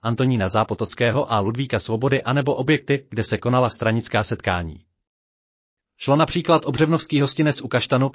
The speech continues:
kde v roce tisíc osm set sedmdesát osm vznikla sociálně demokratická strana. K jejímu odkazu se hlásila Komunistická strana Československa a za její vlády se z hostince se dokonce stala národní kulturní památka.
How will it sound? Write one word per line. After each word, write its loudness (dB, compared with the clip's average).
kde 2
v 4
roce 0
tisíc -6
osm 0
set -2
sedmdesát 4
osm -2
vznikla -2
sociálně 2
demokratická 0
strana. -2
K -10
jejímu 4
odkazu 2
se 2
hlásila 4
Komunistická 0
strana -2
Československa -4
a 2
za 2
její 6
vlády 4
se 0
z -4
hostince 0
se 2
dokonce 0
stala 4
národní 2
kulturní 0
památka. 0